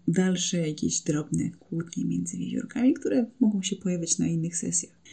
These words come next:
Że na przykład dzieci mają jakąś większą misję i przybiegają znowu wiewiórki z jakąś kłótnią, problemem, żeby trzeba było ich na nowo pogodzić albo rozsądzić. Tak jak wspominałam, z dnia na dzień sytuacja się nie uleczy, więc dobrze byłoby to pokazywać,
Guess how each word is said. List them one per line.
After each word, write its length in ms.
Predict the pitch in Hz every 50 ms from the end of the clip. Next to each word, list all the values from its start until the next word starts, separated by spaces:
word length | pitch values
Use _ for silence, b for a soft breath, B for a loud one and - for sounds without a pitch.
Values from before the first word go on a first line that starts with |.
| B B B
Że 120 | - -
na 40 | -
przykład 240 | - - - - -
dzieci 360 | - 78 76 - - - -
mają 160 | - - - - -
jakąś 260 | - - 170 - 160
większą 300 | 165 - - - - -
misję 340 | 170 175 185 185 - - 160
i 80 | -
przybiegają 580 | - - - - - - - - - - - -
znowu 340 | - - - - - 69 69
wiewiórki 480 | 139 139 - 139 - - - - -
z 160 | - 156 151
jakąś 280 | 156 - - - - -
kłótnią, 460 | - _ - 202 - - - 170 -
problemem, 460 | - - - - - 160 175 175 170 170 B B B B B B B B
żeby 240 | - - - 156 151
trzeba 300 | - - - 185 147 143
było 300 | 143 - - - - 123
ich 360 | 123 - - 156 - - - 190 170
na 120 | 147 147
nowo 220 | 156 156 - - -
pogodzić 500 | - - - - - 202 214 - - -
albo 220 | - - 147 - -
rozsądzić. 760 | - - - - - - - - - - - - - - - b b b b b b _
Tak 160 | - 269 269
jak 160 | 269 254 262 -
wspominałam, 640 | - - 262 247 247 254 247 233 196 165 - - -
z 80 | -
dnia 200 | - 180 185 185
na 120 | 185 180 170
dzień 180 | 170 170 175
sytuacja 500 | 170 - 175 175 185 175 170 175 - 180
się 160 | 175 - - 175
nie 160 | 160 156 147
uleczy, 400 | - - - - - - - -
więc 460 | 415 - - _ _ - 523 508 - -
dobrze 300 | 440 381 - - - 202 196 196
byłoby 220 | 196 180 175 175
to 120 | 170 - 160
pokazywać, 720 | - - 175 - 147 139 - - 175 170 165 156 - -